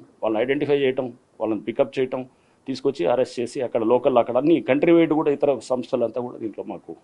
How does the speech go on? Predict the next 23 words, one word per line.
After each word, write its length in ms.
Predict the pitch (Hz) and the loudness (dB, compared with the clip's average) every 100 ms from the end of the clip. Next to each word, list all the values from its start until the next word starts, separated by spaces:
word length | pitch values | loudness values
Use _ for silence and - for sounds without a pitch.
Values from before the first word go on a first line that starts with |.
| _ | _
ఆ 60 | 101 | -4
రోజు 160 | 107 - | -4 -2
సహకరించారు. 600 | 104 117 110 127 120 185 _ _ _ _ _ 107 | -6 -6 -10 -10 -10 -12 _ _ _ _ _ -6
So 200 | 104 101 | -4 -4
ఇది, 280 | 98 90 - _ | -4 -6 -10 _
ఆ, 260 | 92 92 85 - - | -8 -6 -8 -14 -8
చాలా 140 | 101 98 | -4 -2
ప్రతిష్టాత్మకంగా 880 | - - 120 131 127 131 123 131 | -4 -8 -4 -4 -2 -4 -4 -4
తీసుకొని 380 | 123 120 - 120 123 | -4 -6 -4 -2 -2
చేసినటువంటి 480 | 120 123 127 117 107 | -4 -8 -8 -6 -4
దర్యాప్తు. 540 | 104 107 117 - 160 _ _ _ _ _ - | -2 0 0 -2 -14 _ _ _ _ _ 0
So 160 | 160 131 | 2 2
స్టార్టింగ్లో 680 | - 165 190 196 196 160 - _ _ | 4 6 6 8 8 8 0 _ _
పోలీసులు 320 | 170 175 160 175 | 6 6 6 4
కూడా 180 | 170 | 8
అప్పుడు 380 | 160 160 156 131 - - | 8 6 0 0 -4 2
రకరకాలుగా 500 | 147 160 156 156 143 | 4 6 6 6 6
అన్నారు, 260 | 139 139 117 | 8 6 4
"ఇది 180 | 113 | -2
మీరు, 300 | 123 120 113 - _ | -2 -2 -2 -6 _
ఆ, 220 | 123 120 107 | 0 2 2
కేసు, 580 | - 135 131 135 117 113 | 0 -2 0 -4 -4 -4
దీన్ని 280 | 127 123 | -4 -4